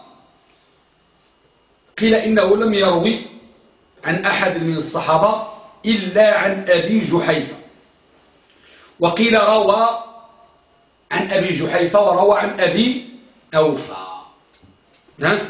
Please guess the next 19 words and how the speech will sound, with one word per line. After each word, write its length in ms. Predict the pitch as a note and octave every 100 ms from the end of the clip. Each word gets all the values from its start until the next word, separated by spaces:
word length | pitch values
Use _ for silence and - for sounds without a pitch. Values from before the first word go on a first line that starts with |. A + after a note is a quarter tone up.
| - - - _ _ _ _ -
عن 220 | C#3 -
أبي 300 | D#3 E3+ F#3+
أوفى، 280 | C3+ - -
نعم. 320 | E3 D3+ - - - _ _ - _ _ _ _ _ _ _
وهذا 440 | D3 G#3 A3 G3 F3+
سيأتي 460 | - G#3 F#3 E3+
إن 80 | D#3+
شاء 220 | - E3+
الله 440 | D3+ F#3+ E3+ - - - _ _ _ _ _ _ _ -
أنه 360 | E3 D#3+ E3 F#3
لم 120 | E3+
يروي 340 | E3 F3+ F#3+
إلا 180 | E3 F3
عن 160 | D#3+ E3
هذا. 500 | D#3+ E3 E3 E3 - - - _ _ -
ها؟ 380 | D#3+ G3 G3 - - -
طيب، 240 | - D#3+ B2 - - -
تابع. 280 | F3 - - - - - _ _ _ _ _ _ _ _ _ _ _ _ _ _ _ _ _ _ _ _ _ _ _ _ _ _ _ _ _ _ _ _ _ _ _ _ _ _ - - _ _ _ _ -
تابع. 260 | F#3 F3+